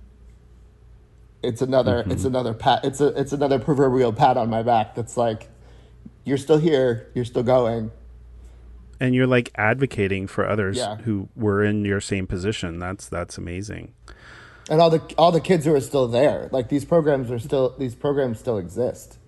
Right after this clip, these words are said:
Speaker 2: Mm-hmm.
Speaker 1: And they're not, there's no government mandate that
Speaker 2: Yeah.
Speaker 1: has any oversight. So anybody can, you know, they can hire anybody, and, and these kids are getting abused constantly.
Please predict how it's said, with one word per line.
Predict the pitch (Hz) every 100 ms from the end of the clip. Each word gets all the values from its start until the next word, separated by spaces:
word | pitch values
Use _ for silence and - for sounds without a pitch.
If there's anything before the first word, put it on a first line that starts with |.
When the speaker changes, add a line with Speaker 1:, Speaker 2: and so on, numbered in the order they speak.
| - - - - -
Speaker 2:
Mm-hmm. | 104 101
Speaker 1:
And | 104 95
they're | 98
not, | 120 123 123 - - - - - - - - -
there's | 120
no | 127 131 117 - -
government | - 127 123 113 -
mandate | 110 135 120 98 87 - - - - - - - _ - - _ -
that | 127 107 90 -
Speaker 2:
Yeah. | 90 87
Speaker 1:
has | 127 113 113
any | 131 113
oversight. | 120 139 156 92 85 -
So | 107 -
anybody | 131 156 123 117 104
can, | 98 117 107 92 -
you | 120
know, | 87
they | 87 117
can | 113 101
hire | 113 110 101
anybody, | 156 165 107 92
and, | 87 87 78
and | 101
these | 104 98
kids | - 131
are | 117
getting | 101 90
abused | 92 117 135 104
constantly. | - 113 123 - 78 98 95 92